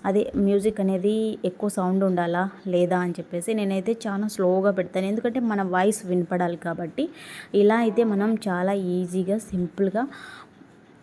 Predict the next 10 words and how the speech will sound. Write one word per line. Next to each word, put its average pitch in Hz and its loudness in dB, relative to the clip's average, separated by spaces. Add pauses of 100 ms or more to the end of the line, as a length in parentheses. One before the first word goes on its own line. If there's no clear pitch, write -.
(220)
వైటీ, 190 4 (840)
వైటీ 190 6
స్టూడియోలోకి 185 4
వెళ్ళి 180 6
లాగిన్ 190 4
అయ్యి 185 4
తర్వాత 190 2
అక్కడ, 190 0 (540)
ఆ, 180 -2 (460)
ఆ, 175 0